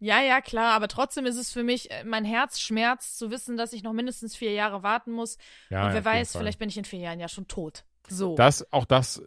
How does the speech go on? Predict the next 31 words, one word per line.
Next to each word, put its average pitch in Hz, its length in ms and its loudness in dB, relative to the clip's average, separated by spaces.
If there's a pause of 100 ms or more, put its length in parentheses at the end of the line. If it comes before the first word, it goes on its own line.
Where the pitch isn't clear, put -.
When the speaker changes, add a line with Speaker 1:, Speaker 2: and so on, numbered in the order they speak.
Speaker 2:
tatsächlich 101 360 -2
statistisch - 380 0
gesehen, 110 460 2
äh, 104 400 4
sehr 104 240 4
wahrscheinlich. 95 460 0
Du 101 100 -10
bist 101 100 -2
ja 107 80 2
schon 101 380 0
irgendwie 107 420 0
Speaker 1:
<laughs> - 420 0
Über 233 220 0
dreißig. 202 480 -2 (180)
Speaker 2:
über 123 200 6
Speaker 1:
Ab 117 60 8
da 113 120 8
geht's 120 160 2
schnell 123 160 4
Speaker 2:
sechzig 98 240 -4
Speaker 1:
weg. 120 80 -2
Speaker 2:
und 113 120 0
Speaker 1:
Ja, 107 180 -2
okay, 107 80 -2
Speaker 2:
genau, 95 320 -4
Speaker 1:
gut, 92 80 -8
ich 98 80 -4
Speaker 2:
genau, 95 260 -6
Speaker 1:
übertreibe. 92 300 -8
Speaker 2:
genau. 95 100 -10 (220)
Speaker 1:
Und 381 260 4